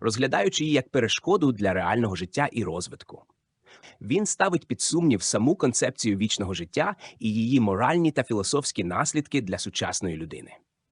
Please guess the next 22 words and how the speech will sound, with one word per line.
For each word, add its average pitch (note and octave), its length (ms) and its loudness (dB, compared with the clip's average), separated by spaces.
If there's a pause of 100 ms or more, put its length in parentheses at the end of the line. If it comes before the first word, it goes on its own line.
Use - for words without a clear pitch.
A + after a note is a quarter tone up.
(1040)
Погляд - 340 2
на A2 100 4
релігію G#2 460 2
в - 60 -16
контексті G#2+ 600 -4
суспільних G#2+ 600 0
змін A2 480 0
і A#2+ 100 0
революцій. G2+ 760 -2 (640)
У B2 60 -6
цьому D3+ 300 4
розділі A#2 500 -2
автор D#3+ 400 0
обговорює, G#2+ 760 -2 (260)
як - 300 0
релігія E3 400 4
впливала B2+ 540 2
на A2 140 2
соціальні A2+ 600 0
та - 120 -4
політичні G2+ 560 -2
рухи, - 360 -4